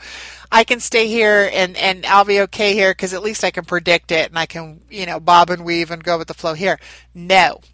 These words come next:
we're going into the unknown. There's a new opportunity, and so you're gonna have to take that chance and commit to it. Accept it instead of fighting it. And as you do,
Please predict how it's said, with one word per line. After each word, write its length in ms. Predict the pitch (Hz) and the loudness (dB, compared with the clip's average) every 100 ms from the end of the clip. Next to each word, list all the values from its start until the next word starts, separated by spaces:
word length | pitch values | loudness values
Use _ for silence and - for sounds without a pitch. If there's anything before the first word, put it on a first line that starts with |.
| - | -10
we're 140 | 180 | -10
going 420 | 175 180 196 226 | -6 -4 -4 -4
into 280 | 220 208 - | -6 -6 -8
the 140 | 190 | -4
unknown. 480 | 180 180 175 175 170 | -2 -2 -4 -6 -6
There's 160 | 170 165 | -8 -10
a 60 | |
new 240 | 165 180 196 | -10 -6 0
opportunity, 800 | 196 214 - 202 180 175 170 170 | 0 -2 -10 -10 -8 -4 -4 -6
and 240 | 175 170 | -6 -8
so 180 | 170 - | -6 -6
you're 200 | 175 170 | -6 -8
gonna 220 | 175 185 | -8 -6
have 200 | 196 190 | -6 -6
to 80 | - | -8
take 280 | - 175 156 | -8 -8 -6
that 160 | 156 - | -8 -6
chance 360 | 160 147 151 | -10 -10 -12
and 80 | 165 | -14
commit 340 | - 151 147 - | -14 -14 -12 -10
to 140 | 165 | -2
it. 200 | 160 170 _ _ _ _ _ _ - | 0 -2 _ _ _ _ _ _ -6
Accept 560 | 208 - - 185 - | -6 -4 -2 -2 0
it 200 | 196 - | -2 -2
instead 340 | 160 - 180 170 | -4 -8 -6 -6
of 80 | |
fighting 460 | - 165 160 165 175 | -6 -4 -4 -4 -4
it. 220 | 185 196 - - - - - | -4 -4 -8 -20 -20 -20 -12
And 200 | 185 175 170 | -4 -4 0
as 360 | 180 180 196 190 | 2 2 2 -4
you 120 | 190 | -12
do, 640 | 170 165 170 196 214 226 | -10 -8 -6 -4 -6 -8